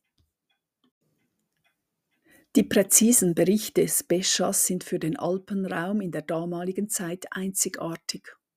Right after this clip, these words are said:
und deshalb umso wertvoller auch für die heutige Lawinenforschung. Man sieht in den Berichten auch immer wieder,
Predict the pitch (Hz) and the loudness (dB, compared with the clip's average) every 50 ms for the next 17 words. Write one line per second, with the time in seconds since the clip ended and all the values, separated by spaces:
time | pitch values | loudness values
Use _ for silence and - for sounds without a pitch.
0 | _ _ _ - 214 208 - - - - 220 202 - - 220 196 202 202 - - | _ _ _ 0 0 0 0 0 2 4 4 4 4 2 0 0 0 -2 -2 0
1 | 196 220 240 - 214 185 185 180 185 - - - - 196 196 202 202 208 - - | 2 2 2 2 0 -2 -2 -4 -4 -6 -10 -6 -2 0 0 0 0 -2 -4 -6
2 | - 180 180 - - - 185 - 196 196 190 190 - - 175 170 160 - - 170 | -8 -8 -8 -8 -8 -8 -6 -4 -2 -4 -4 -4 -4 -2 0 0 0 -2 -4 -4
3 | 170 175 185 175 - 202 190 - - 190 - - 202 196 - - - - 196 185 | -4 -4 -4 -4 -2 0 2 2 0 0 -4 -4 -4 -4 -4 -4 -4 -4 -6 -6
4 | 175 - _ _ _ _ _ _ _ _ _ _ _ _ _ _ _ - - - | -8 -12 _ _ _ _ _ _ _ _ _ _ _ _ _ _ _ -18 -16 -14
5 | - - - - - - 208 220 214 - 254 262 262 - 226 202 202 190 190 190 | -12 -10 -10 -12 -8 0 2 2 4 6 6 4 4 2 0 0 0 0 0 0
6 | 190 185 208 214 - - 208 196 180 180 - - - 202 208 214 208 190 180 185 | 0 -2 -2 -2 -2 -4 -4 -2 -2 -4 -6 -4 0 0 2 2 0 -2 -4 -4
7 | 202 208 - 214 | -4 -2 -2 -2